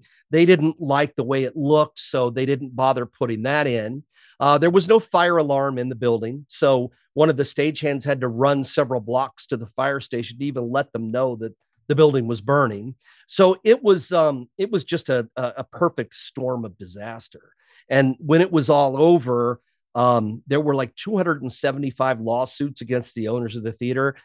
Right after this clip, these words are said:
none of which were ever collected on. No one was ever charged. The grand jury indicted a bunch of people, including the mayor of Chicago,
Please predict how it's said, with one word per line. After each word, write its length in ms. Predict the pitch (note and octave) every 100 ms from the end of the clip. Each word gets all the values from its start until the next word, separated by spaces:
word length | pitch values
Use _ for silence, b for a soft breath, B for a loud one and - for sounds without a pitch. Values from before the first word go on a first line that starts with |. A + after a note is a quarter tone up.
| b _ -
none 400 | A#2+ B2+ C#3 C#3+
of 180 | A#2+ - _
which 380 | C3 B2+ - - _ -
were 140 | B2+
ever 240 | B2 C3+ B2
collected 480 | - B2 A#2 G#2+
on. 280 | G2+ G#2+ A#2+ _ b b -
No 160 | C#3+
one 220 | D#3+ E3+
was 180 | D#3+ C3
ever 220 | C#3 C#3
charged. 560 | C#3+ - A#2+ A#2 B2+ -
The 120 | A#2+
grand 400 | B2 _ C#3+ D#3
jury 280 | B2+ D3+ D3
indicted 540 | B2+ G#2+ B2+ C#3+ C3+ B2
a 40 |
bunch 260 | A2 A#2+ -
of 60 |
people, 300 | B2 A#2+ C3+
including 460 | C3+ - E3+ D3 A#2+
the 80 | G#2+
mayor 460 | A2 C3 C3+ A#2
of 120 | G#2+
Chicago, 640 | - - C#3 D3+ A2 G2+